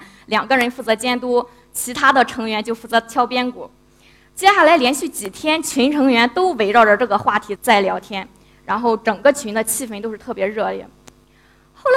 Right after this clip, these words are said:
父母的一通电话，好像就给我浇了一盆凉水，他们就在电话那头喊：“你租什么舞台呀？还搞集资？你一个小女孩什么都不懂，最后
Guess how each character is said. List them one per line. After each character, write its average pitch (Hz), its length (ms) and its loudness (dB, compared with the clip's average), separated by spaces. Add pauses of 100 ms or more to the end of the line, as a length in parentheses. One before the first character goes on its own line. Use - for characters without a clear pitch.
(120)
父 494 220 -4
母 226 100 0
的 220 80 -2
一 320 100 -6
通 381 220 -14
电 339 280 0
话， 330 260 8
好 254 100 2
像 302 200 -2
就 311 120 -8
给 311 140 -8
我 311 140 2
浇 294 160 2
了 285 80 -4
一 285 60 -8
盆 294 200 -8
凉 208 260 -4
水， 208 220 -12 (500)
他 311 140 2
们 285 100 -2
就 277 100 -10
在 269 140 2
电 277 200 0
话 254 140 2
那 254 120 2
头 226 180 -2
喊 208 240 -8 (1120)
：“你 330 120 -10
租 440 220 2
什 311 120 0
么 320 100 0
舞 285 200 -4
台 226 280 -6
呀？ 247 260 6
还 330 160 -2
搞 - 180 0
集 226 240 -8
资？ 294 340 -10 (200)
你 262 140 -4
一 381 40 -2
个 523 100 6
小 311 200 2
女 427 100 0
孩 269 160 4
什 262 180 0
么 294 120 -4
都 339 180 -4
不 311 160 -14
懂， 214 280 -2 (420)
最 440 180 2
后 381 360 2